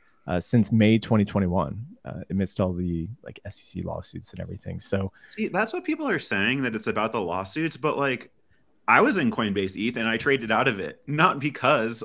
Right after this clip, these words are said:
Speaker 2: of any single lawsuit, but, like, why would I pay Coinbase twenty-five percent when I can pay, like, Lido ten percent or
Speaker 1: Exactly.
Speaker 2: Rock Pool fifteen percent? Like, it's just so stupid. Like, I don't understand why Coinbase didn't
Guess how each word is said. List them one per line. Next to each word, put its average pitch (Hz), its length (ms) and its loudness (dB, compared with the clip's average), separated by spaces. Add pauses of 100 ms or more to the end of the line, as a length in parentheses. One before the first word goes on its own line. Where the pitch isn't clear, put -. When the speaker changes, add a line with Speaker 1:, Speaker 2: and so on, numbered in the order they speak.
(120)
Speaker 2:
of 120 200 0 (100)
any 135 220 2
single 123 400 0
lawsuit, 95 580 -2 (460)
but, 135 140 -2
like, - 300 -10 (200)
why 110 280 4
would 165 140 2
I 147 100 0
pay 139 180 -2
Coinbase 127 460 -4
twenty-five 117 480 -4
percent 110 320 -4
when 107 100 -8
I 98 100 -6
can 104 160 -8
pay, 98 420 -4 (140)
like, 98 300 -6
Lido 104 380 -2
ten 101 260 -6
percent 101 600 -6
or 101 160 -2
Speaker 1:
Exactly. 92 120 -2
Speaker 2:
Rock - 240 -6
Pool 101 280 -4
fifteen 101 480 -6
percent? 101 240 -6
Like, 127 220 0 (380)
it's 156 120 0
just 190 180 4
so 196 140 4
stupid. 120 580 -2
Like, 120 140 -2
I 139 80 6
don't 190 100 2
understand 160 400 -2
why 135 120 0
Coinbase 135 420 -4
didn't 120 260 -2